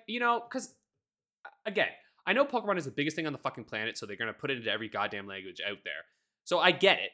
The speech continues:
I get it. I'm not expecting voice acting everywhere, right? Like,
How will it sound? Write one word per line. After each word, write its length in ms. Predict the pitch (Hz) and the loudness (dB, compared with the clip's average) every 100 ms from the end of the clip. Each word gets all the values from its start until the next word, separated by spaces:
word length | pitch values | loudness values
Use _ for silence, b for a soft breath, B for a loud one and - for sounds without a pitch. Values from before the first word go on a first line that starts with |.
| - | -4
I 40 | |
get 220 | 123 151 | 0 0
it. 100 | 87 - | -2 -6
I'm 60 | 170 | 2
not 160 | 285 | 4
expecting 760 | 294 - - 202 208 175 135 110 | 4 2 2 2 2 0 -2 0
voice 240 | 131 147 | 0 4
acting 340 | 139 131 117 - - | 2 2 -4 -8 -2
everywhere, 600 | 156 127 85 73 73 90 | -2 -2 -10 -12 -12 -8
right? 260 | 98 117 143 | -4 -4 0
Like, 220 | 139 - | -2 -2